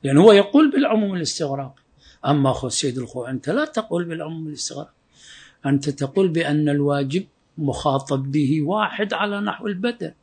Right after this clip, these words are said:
لا بعينه، فموافقة الكفاية مع أنه ليس موافقاً له بمستند هذا الوجه كأنه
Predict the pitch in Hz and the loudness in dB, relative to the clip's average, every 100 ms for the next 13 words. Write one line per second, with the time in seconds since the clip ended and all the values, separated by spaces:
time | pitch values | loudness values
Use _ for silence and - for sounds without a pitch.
0 | _ _ - - 156 240 185 175 - 143 | _ _ -18 -2 4 4 4 -2 -2 -4
1 | 131 120 - - - _ _ _ _ - | -4 -6 -12 -16 -18 _ _ _ _ -20
2 | _ _ _ _ _ _ _ - 151 143 | _ _ _ _ _ _ _ -2 4 6
3 | 139 131 147 - 139 147 135 165 143 147 | 6 4 0 -2 -2 -2 -2 -4 0 2
4 | 143 170 190 151 139 143 139 139 147 143 | 4 4 4 4 4 2 2 2 2 2
5 | 135 139 160 196 - 180 156 151 147 143 | 2 6 6 6 6 4 6 4 4 0
6 | 147 - 143 147 139 139 131 127 196 - | -4 0 0 2 2 2 2 4 4 6
7 | 185 165 160 147 143 143 139 135 135 139 | 6 6 4 4 2 2 2 2 2 0
8 | 139 - 131 110 117 117 143 | -4 -6 -10 -8 -6 -6 -8